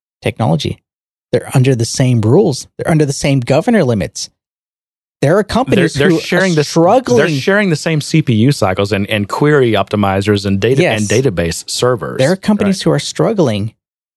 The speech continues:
Speaker 1: to use Salesforce within the limits,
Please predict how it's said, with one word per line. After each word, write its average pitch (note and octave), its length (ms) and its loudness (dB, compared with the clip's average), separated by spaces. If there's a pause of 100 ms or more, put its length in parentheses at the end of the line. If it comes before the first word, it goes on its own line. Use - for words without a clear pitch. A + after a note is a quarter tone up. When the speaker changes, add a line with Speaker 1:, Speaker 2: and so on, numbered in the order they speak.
(180)
Speaker 1:
to - 80 -2
use C3 260 2
Salesforce - 840 -4 (840)
within C#3+ 280 2
the D#3 80 2
limits, E3+ 500 -4